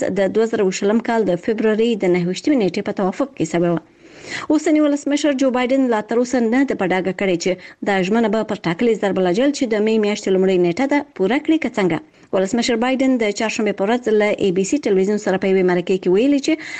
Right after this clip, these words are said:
دا هڅه اسانه نه ده او په دې برخه کې د حکومت دننه او له متحدانو سره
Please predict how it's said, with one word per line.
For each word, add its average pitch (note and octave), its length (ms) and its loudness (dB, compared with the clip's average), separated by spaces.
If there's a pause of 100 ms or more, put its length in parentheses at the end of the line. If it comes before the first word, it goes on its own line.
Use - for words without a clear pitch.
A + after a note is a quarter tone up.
(140)
دا E4+ 240 0
هڅه E4 200 0 (200)
اسانه B3+ 300 0
نه D4+ 120 4
ده G#3+ 200 -2
او F3 100 -4
په G3 100 -6
دې F#3+ 180 2
برخه D4+ 180 0
کې D4+ 120 0
د C4 80 0
حکومت G3+ 480 -2
دننه D#4 320 2 (280)
او A#3+ 160 0
له G#3 100 2
متحدانو G3 560 0
سره G#3+ 340 -2